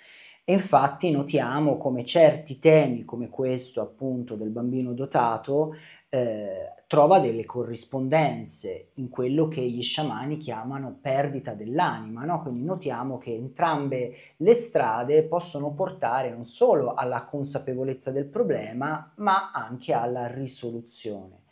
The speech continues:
È ovvio che la modalità della psicanalisi, eh, passa prettamente più a livello mentale, perché tu con lo psicanalista parli, poi chiaramente attraverso i sogni vengono interpretati, escono fuori dei ricordi che avevamo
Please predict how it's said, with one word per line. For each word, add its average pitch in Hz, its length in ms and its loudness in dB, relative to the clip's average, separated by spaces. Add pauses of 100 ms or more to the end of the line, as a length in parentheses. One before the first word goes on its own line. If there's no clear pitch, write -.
(640)
È 196 180 8
ovvio 196 380 8
che 160 400 2
la 147 140 0
modalità 143 1000 2
della 127 280 -4
psicanalisi, 139 1400 -4 (140)
eh, 127 60 -4
passa 156 800 2
prettamente 143 640 -2
più 139 160 -2
a 127 40 0
livello 123 340 -4
mentale, 127 640 4
perché 113 280 -10
tu 156 120 -4
con 123 140 -4
lo 120 100 -2
psicanalista 143 720 -6
parli, 156 720 0
poi 127 260 -2
chiaramente 120 600 -6
attraverso 123 540 -6
i 120 40 -12
sogni 147 680 -2
vengono 120 320 -6
interpretati, 143 1400 0
escono 160 600 0
fuori 139 580 2
dei 131 140 -2
ricordi 135 640 -2
che 127 120 -10
avevamo 127 680 -4